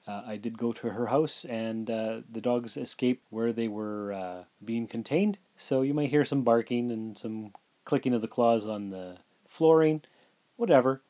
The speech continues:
It's not too distracting. It should be okay. I, I, I should be able to edit most of that out. But anyway, I hope you enjoy, and here it is. So we'll just, uh,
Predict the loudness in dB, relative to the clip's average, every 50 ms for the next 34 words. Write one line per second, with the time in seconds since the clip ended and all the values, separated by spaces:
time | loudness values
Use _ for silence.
0 | _ _ _ -6 2 4 4 4 4 4 2 2 2 0 -2 2 4 4 4 4
1 | 0 -2 -2 -2 -2 -2 -2 2 4 4 4 4 4 0 -2 -2 -2 -4 -8 _
2 | _ -8 -8 -6 -4 -4 -2 -2 -4 -6 _ -10 -8 -6 -6 -6 -2 0 -2 0
3 | 0 -2 -4 -4 -6 -6 -6 -8 -10 _ _ -4 -4 -4 -4 -4 -6 -6 -6 -10
4 | -10 -6 -6 -4 -2 -2 -2 -2 -4 -8 _ _ _ _ _ _ 2 4 4 4
5 | 4 4 2 2 0 _ _ -6 -2 -2 -2 -2 -2 -2 -2 -2 0 0 0 2
6 | 2 2 0 -2 _ _ _ _ _ _ -18 -14 -10 -6 -2 -2 -2 -2 -4 -12
7 | -20 _ _ _ _ _ _ _ _ _ _ _ _ -16 -14 -14 -12 -12 -14 -14
8 | -14 -16 -16 -16 -16 -16 -14 -16